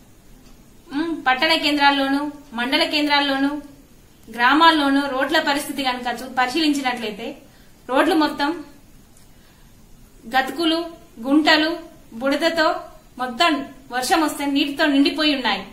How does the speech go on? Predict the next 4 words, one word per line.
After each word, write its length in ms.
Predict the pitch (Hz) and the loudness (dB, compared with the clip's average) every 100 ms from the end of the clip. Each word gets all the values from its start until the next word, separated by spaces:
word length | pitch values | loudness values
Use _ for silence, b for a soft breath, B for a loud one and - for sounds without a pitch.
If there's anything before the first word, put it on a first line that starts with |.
| - - - - - - - - - - - - - - - - - - - 254 | -20 -20 -20 -20 -20 -20 -20 -20 -20 -20 -20 -20 -20 -20 -20 -20 -20 -20 -12 -2
ఈ 220 | 302 285 | 0 2
రోడ్లు, 380 | 262 294 277 277 | 0 0 -2 -6
మరీ 360 | 240 262 349 | -2 0 2
ముఖ్యంగా 720 | 285 277 311 359 349 285 - | 0 -2 2 2 4 2 -2